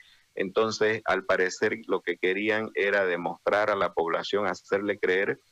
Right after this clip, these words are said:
de que, eh, la actual alcaldesa del municipio de Guarnes, eh, quedaba prendida, y inmediatamente, horas después, eh, el ex alcalde Mario Cronenberg, que,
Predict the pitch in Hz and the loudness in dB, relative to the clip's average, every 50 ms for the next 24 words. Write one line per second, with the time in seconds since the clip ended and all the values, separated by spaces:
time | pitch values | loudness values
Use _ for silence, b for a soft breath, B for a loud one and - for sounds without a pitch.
0 | _ _ _ _ _ _ _ _ - - 120 120 120 - - 127 123 - - 95 | _ _ _ _ _ _ _ _ -2 0 0 0 0 0 0 0 2 2 2 2
1 | 98 95 92 87 87 87 87 85 - - - 98 98 98 107 113 107 104 95 92 | 2 2 2 2 2 2 2 0 0 -2 0 2 2 4 4 4 2 2 2 0
2 | 87 87 95 104 101 - 98 92 87 87 85 82 80 80 69 - - 95 - - | 0 2 0 0 0 2 0 2 0 0 -2 -4 -6 -6 -6 -6 -8 -4 0 2
3 | 104 101 101 101 101 104 104 104 101 104 110 113 113 110 - - - 90 85 - | 2 4 4 2 2 2 2 2 2 0 -2 -4 -6 -6 -4 -2 -2 -2 -2 0
4 | - 92 90 90 92 101 104 104 101 98 - - 95 95 95 98 101 123 123 120 | 0 2 2 4 4 4 4 4 2 2 0 0 0 0 0 0 0 0 2 2
5 | 123 147 165 B B B B B B _ _ - - 127 139 147 - - 104 101 | 2 0 0 B B B B B B _ _ -4 0 0 0 0 0 0 -2 0
6 | 101 95 95 98 98 104 101 - 101 104 107 107 110 101 - 101 104 104 110 110 | 0 0 2 2 2 2 2 2 2 2 2 0 0 2 4 4 4 4 4 2
7 | 107 101 95 92 - - - 123 135 170 170 - - 92 98 98 95 92 - - | 2 0 0 -2 -2 2 2 4 4 2 0 -2 0 0 2 2 0 0 0 0
8 | 98 95 92 98 101 101 - - - 92 87 - 107 104 107 101 95 92 92 92 | 0 2 2 0 0 -2 -2 0 0 0 2 2 2 2 2 2 0 0 0 0
9 | 98 101 92 - 98 104 107 107 101 92 85 82 - - - | 0 -2 -2 0 0 0 0 0 -2 -2 -2 -4 -2 -4 -6